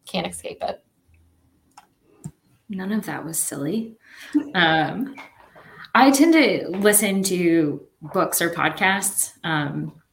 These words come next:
Speaker 2: I tend to fall asleep when I listen to music. Um, so anything by Brené Brown, she's fantastic. Um, but her Unlocking Us,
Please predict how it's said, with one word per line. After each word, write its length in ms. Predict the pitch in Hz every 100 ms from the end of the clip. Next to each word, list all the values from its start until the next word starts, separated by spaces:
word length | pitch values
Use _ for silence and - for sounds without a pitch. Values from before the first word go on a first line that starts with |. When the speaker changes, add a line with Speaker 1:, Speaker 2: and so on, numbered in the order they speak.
| - _ _ -
Speaker 2:
I 100 | 160
tend 220 | - 151
to 40 | 156
fall 180 | 156
asleep 420 | 151 - 160 180 - _ -
when 180 | 208 208
I 140 | 208
listen 220 | 208 214
to 40 | 214
music. 460 | 214 226 226 - 196
Um, 440 | 190 185 180 175
so 320 | - 185 185
anything 480 | 180 202 226 240 226
by 140 | 196
Brené 280 | 170 156 143
Brown, 380 | 131 160 190 -
she's 400 | - - 147 -
fantastic. 760 | - 147 151 156 - 196 202 - - - - - -
Um, 420 | 175 156 147 160
but 180 | 165 -
her 260 | 180 165
Unlocking 560 | - 175 151 160 160 165
Us, 400 | 160 151 - -